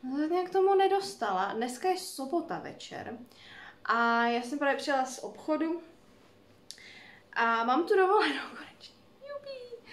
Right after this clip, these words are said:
Tak si ji užívám. Včera jste mohli ze záběru vidět v pátek, eh, že jsem byla ve městě,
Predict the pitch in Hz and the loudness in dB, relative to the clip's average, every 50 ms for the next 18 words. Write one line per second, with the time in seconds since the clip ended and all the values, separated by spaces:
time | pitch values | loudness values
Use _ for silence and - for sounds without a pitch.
0 | - - - - - 285 247 247 - - 302 302 285 - - 254 247 240 262 262 | -18 -18 -18 -14 -12 -10 -10 -10 -6 -4 -2 0 0 0 -2 -4 -4 -4 -4 -2
1 | 240 226 214 196 208 220 247 233 240 - - 269 247 240 247 247 247 247 247 254 | 0 0 0 0 0 -2 -6 -8 -10 -8 -6 -4 -2 0 0 2 2 2 2 0
2 | 254 254 277 254 247 247 254 254 247 240 226 233 247 233 220 220 220 220 226 220 | -2 -4 -6 -6 -6 -6 -6 -6 -6 -8 -6 -2 -2 -2 0 0 2 2 0 0
3 | 220 220 202 208 208 208 - - - - 208 196 196 - 202 196 - - 214 214 | -2 -4 -2 -2 -2 -4 -6 -8 -6 -6 -4 -4 -4 -6 -10 -10 -10 -10 -8 -6
4 | 202 208 208 202 233 220 214 220 208 202 233 277 294 302 294 302 294 - - 285 | -6 -6 -8 -6 -6 -6 -4 -4 -4 -2 -2 -2 0 0 0 -2 -4 -4 -6 -6
5 | 269 262 262 | -4 -4 -6